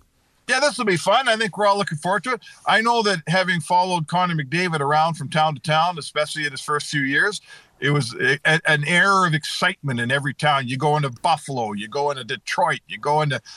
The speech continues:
you know, the good hockey towns like Boston, and they're all getting their first look at Connor McDavid. It was a big deal, and there was a buzz in the building, and I think we should have, we'll have the same thing here tonight. You know, Connor versus Connor, and,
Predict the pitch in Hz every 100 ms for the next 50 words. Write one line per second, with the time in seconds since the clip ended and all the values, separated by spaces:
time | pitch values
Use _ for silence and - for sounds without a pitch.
0 | - - 139 139 123 113 160 170 160 147
1 | - 143 139 123 - - 147 151 - 117
2 | 110 110 143 143 135 156 123 113 151 139
3 | 147 143 117 - 151 135 110 143 151 120
4 | - - - 208 277 208 170 202 180 151
5 | 196 185 160 165 139 117 165 180 156 151
6 | 127 165 190 233 - - _ 156 170 165
7 | 190 190 196 180 190 190 190 190 190 185
8 | - 208 180 202 190 196 190 185 202 180
9 | - _ - - - 131 151 - - 180
10 | 190 185 185 170 151 - 185 196 233 214
11 | 214